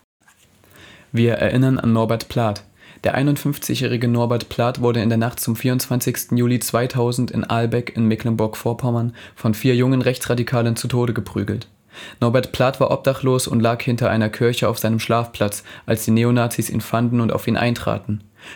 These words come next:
Kurz darauf starb er an seinen Verletzungen. Die Täter ermordeten Norbert Plath aus sozialdarwinistischen Motiven. Der Haupttäter erhielt eine lebenslange Freiheitsstrafe.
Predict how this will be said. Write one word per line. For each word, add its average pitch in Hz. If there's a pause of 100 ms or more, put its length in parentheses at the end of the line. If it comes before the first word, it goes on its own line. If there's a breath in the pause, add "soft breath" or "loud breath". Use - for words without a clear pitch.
Kurz -
darauf 120
starb 113
er 117
an 113
seinen 107
Verletzungen. 101 (1300 loud breath)
Die 120
Täter 135
ermordeten 123
Norbert 117
Plath 120
aus 117
sozialdarwinistischen 113
Motiven. 113 (380 loud breath)
Der 110
Haupttäter 120
erhielt 120
eine 117
lebenslange 120
Freiheitsstrafe. 110